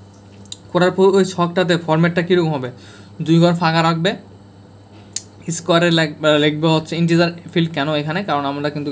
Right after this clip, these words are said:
এটা দেখেন integer number নিচ্ছি, পূর্ণ সংখ্যা, Real number না।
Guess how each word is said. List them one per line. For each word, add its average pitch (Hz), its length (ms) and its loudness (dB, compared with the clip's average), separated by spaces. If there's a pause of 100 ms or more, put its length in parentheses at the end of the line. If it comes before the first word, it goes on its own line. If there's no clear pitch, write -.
এটা 135 120 -6
দেখেন 123 260 -8 (100)
integer 135 300 -6
number 123 280 -10
নিচ্ছি, 123 200 -16 (100)
পূর্ণ 135 180 -10
সংখ্যা, 123 300 -14 (540)
Real 147 240 2
number 123 180 -4
না। 117 120 -10